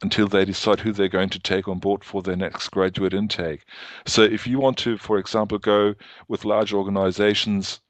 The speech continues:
for a graduate program in two thousand and fifteen, because you, you graduate, um, before that, you would have to have your application in,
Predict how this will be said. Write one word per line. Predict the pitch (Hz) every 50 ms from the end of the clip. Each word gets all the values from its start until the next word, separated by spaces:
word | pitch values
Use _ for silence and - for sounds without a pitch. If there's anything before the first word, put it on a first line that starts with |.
| _ _
for | - - - 104 98 95 98 92 -
a | 92
graduate | - 101 101 101 - 101 92 -
program | - 107 101 101 95 95 95
in | 92
two | - - 107 98
thousand | - - 92 92 92 90 95
and | 87 -
fifteen, | - 101 90 - - 95 98 107 120 - - - - - -
because | 101 - - 104 92 98
you, | 101 92 92 -
you | - 98
graduate, | 90 - 101 98 104 101 107 98 90 82 85 85 - - _ _ _ -
um, | 85 85 85 82 80 80 80 80 80 - - _ _ _ _ _ - -
before | - 98 - - 95 92 90 82
that, | 87 87 98 131 - - _ _ _ _ _ _ _ _ _ _ _ _ _ _ - _ - -
you | 104 110
would | 113 120
have | 107 107 104 101 - -
to | - 107 104 104 104 101 - - - - - - - - - _
have | - - 104 104 104 98 - 98
your | 101 95 95 98
application | 107 - 104 98 - - 104 98 90 - 95 98 -
in, | 104 104 104 107 107 107 104